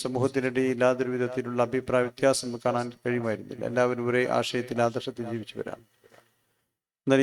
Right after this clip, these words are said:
ഇരുപത് കാലഘട്ടം മുതലാണ് കേരളത്തിലും ഇവിടെ വിദേശ സംഘടനകൾ ഉയർന്നു വന്ന് പൂർവികരായ മഹത്-, മഹാന്മാരെയൊക്കെ തന്നെ മുശ്രിക്കുകളായി ചിത്രീകരിച്ചുകൊണ്ട് അവർക്ക് തന്നെ വഴിവെച്ചവരാണ്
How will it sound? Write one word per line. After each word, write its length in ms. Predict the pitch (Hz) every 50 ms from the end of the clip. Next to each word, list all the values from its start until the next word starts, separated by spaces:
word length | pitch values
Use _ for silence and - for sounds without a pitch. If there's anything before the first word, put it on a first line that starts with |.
| 135
ഇരുപത് 240 | 127 147 165 170 175 175 151
കാലഘട്ടം 460 | 156 156 156 165 165 165 170 170 165 156
മുതലാണ് 540 | 151 147 151 147 151 151 147 147 151 147 147 151 147 147
കേരളത്തിലും 580 | 139 139 139 143 139 147 147 139 139 139 139 135 143 143 143 - 147 139 139 139 135 143
ഇവിടെ 280 | 147 131 131 131 135 135 135 135 131 131 127 - - 135 135 135 135 131 131 _ _ _ _ _ _ _ _ _ -
വിദേശ 240 | 127 123 131 139 139 120 -
സംഘടനകൾ 500 | 143 127 127 147 143 135 147 131 135 135 131 135 143 147
ഉയർന്നു 300 | 139 131 131 123 131 139 131
വന്ന് 260 | 135 127 127 127 131 135 131 139 131 135 - _ _ _ _ _ _ -
പൂർവികരായ 500 | 139 131 127 139 135 135 131 131 131 131 127 127 135
മഹത്-, 280 | 131 127 - 131 131 151 139 131
മഹാന്മാരെയൊക്കെ 600 | 127 123 131 135 131 127 131 131 127 127 127 131 127 123 135
തന്നെ 280 | 127 123 123 123 123 120 123 - - - _ _ _ _ _ _ _ _ _ _ _ _ _ -
മുശ്രിക്കുകളായി 480 | 135 - - 151 156 139 151 151 147 131
ചിത്രീകരിച്ചുകൊണ്ട് 840 | 131 - - 156 165 156 160 151 131 - 151 127 117 113 107 - - - - - 127 117 117 _ _ _ _ _ -
അവർക്ക് 200 | 131 127 127 123 127
തന്നെ 140 | 131 131 127
വഴിവെച്ചവരാണ് 920 | 127 139 151 156 156 151 143 - 156 139 135 135 135 131 131 127 127 127